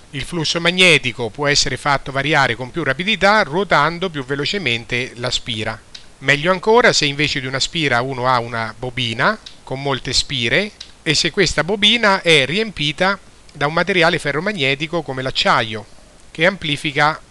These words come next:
l'intensità del campo magnetico e quindi anche del flusso magnetico.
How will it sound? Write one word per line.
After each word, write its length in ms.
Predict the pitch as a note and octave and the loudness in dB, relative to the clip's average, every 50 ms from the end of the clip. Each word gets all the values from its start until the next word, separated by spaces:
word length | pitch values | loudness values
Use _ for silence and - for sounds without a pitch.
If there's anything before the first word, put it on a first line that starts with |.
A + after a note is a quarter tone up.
| - - | -18 -10
l'intensità 600 | C#3 C#3 C#3 - D#3 D3 C3+ - D#3 C3+ C3 B2 | -10 -10 -6 -6 -6 -4 -4 -4 -2 0 0 0
del 120 | B2 B2 | -2 -2
campo 280 | - B2+ A#2 A2 A2 A#2 | -2 -2 -2 -2 -4 -6
magnetico 600 | A#2 A#2 A2 A2+ G#2+ G2+ G2+ A2+ G#2 - G#2+ - - - - - - - - - - | -6 -6 -4 -4 -6 -6 -8 -10 -12 -12 -14 -16 -16 -20 -20 -20 -20 -20 -20 -16 -6
e 140 | - F3 F3 | -2 -2 -2
quindi 440 | - - D#3 D#3 D#3+ D#3+ F#3 G3+ G3+ | 0 0 -2 0 0 0 0 -2 0
anche 320 | - A#2+ C3+ C#3+ - F3 | 0 -2 -2 -2 -2 -4
del 140 | D3+ A#2 G#2+ | -4 -4 -6
flusso 420 | - - G3 F#3 C#3 - - - A2+ | -6 -4 -2 -2 -2 -2 -4 -6 -4
magnetico. 580 | A2+ A2+ A2 A2 G#2+ G#2 F#2 G#2 G2+ - - | -6 -6 -4 -4 -6 -6 -8 -10 -14 -18 -20